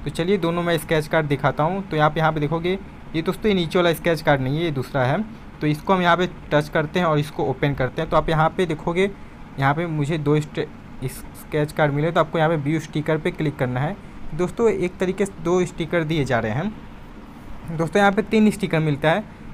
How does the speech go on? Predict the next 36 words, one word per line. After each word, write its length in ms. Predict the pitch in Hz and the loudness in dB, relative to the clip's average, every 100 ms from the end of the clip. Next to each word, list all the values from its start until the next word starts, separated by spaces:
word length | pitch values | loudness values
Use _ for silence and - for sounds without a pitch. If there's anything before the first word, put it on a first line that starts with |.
| - | -8
एक 120 | 139 | -4
तो 100 | 175 | -2
जय 240 | 151 165 165 | 2 6 6
हो 160 | 180 175 | 4 4
का 240 | 190 180 | 6 6
स्टिकर 340 | 165 - 151 170 | 4 -4 -2 2
यहाँ 180 | 165 165 | 2 2
पे 140 | 175 | 0
नाम 240 | 170 165 170 | 2 2 0
से 140 | 185 | 0
है 100 | 180 | 2
और 140 | 143 151 | 2 2
एक 160 | 156 | 0
फ्री 200 | - 151 | 0 0
बर्ड 220 | 143 147 151 | 4 2 4
का 140 | 165 | 4
है 180 | 185 214 - - - - | 4 2 -4 -16 -18 -2
और 120 | 135 | 2
एक 140 | 165 160 | 2 4
लोकल 360 | 151 147 139 | 4 4 2
का 120 | 123 117 | 2 2
है। 200 | 113 110 - - 147 | 0 -4 -12 -10 -4
अब 80 | 147 | 2
लोकल 320 | 180 180 214 | 2 4 4
वाला 180 | 208 214 | 6 6
दोस्तों 320 | 202 - 214 202 | 4 2 0 2
करना 280 | 190 180 202 | 2 4 2
क्या 160 | 202 202 | 4 2
है 60 | |
आपको, 180 | 202 202 | 2 2
यहाँ 140 | 196 190 | 0 2
पे 100 | 196 | 0
आप 100 | 165 | 0
देख 160 | 170 | -2
सकते 300 | - 165 196 | -4 -4 0
हो 140 | 202 | 0